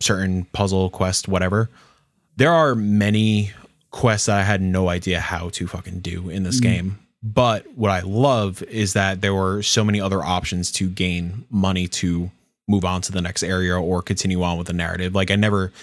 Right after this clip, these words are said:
Speaker 1: hit a brick wall where, like, I felt like I had to look up a review or a guide or a walkthrough or some shit. Um,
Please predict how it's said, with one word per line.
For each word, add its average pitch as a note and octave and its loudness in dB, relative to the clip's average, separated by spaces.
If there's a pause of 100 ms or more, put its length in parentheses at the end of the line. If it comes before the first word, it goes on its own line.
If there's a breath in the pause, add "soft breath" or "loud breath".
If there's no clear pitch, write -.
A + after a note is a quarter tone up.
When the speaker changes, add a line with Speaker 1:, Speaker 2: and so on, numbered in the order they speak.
(280 loud breath)
Speaker 1:
hit C3 4
a A2+ -2
brick G#2 -2
wall G2 0 (400 soft breath)
where, F#2+ 2
like, F#2 0
I F#2 2
felt F#2+ 0
like F#2 0
I F2+ 2
had F#2+ 0
to F2+ -2
look F2+ -2
up F#2 -2
a F#2 0
review F#2 0
or F2+ 0
a F#2 -2
guide F#2 0
or F#2 -2
a F#2 -2
walkthrough F#2+ -2
or G#2 0
some G2 0
shit. F#2+ -2 (500 soft breath)
Um, F#2 -6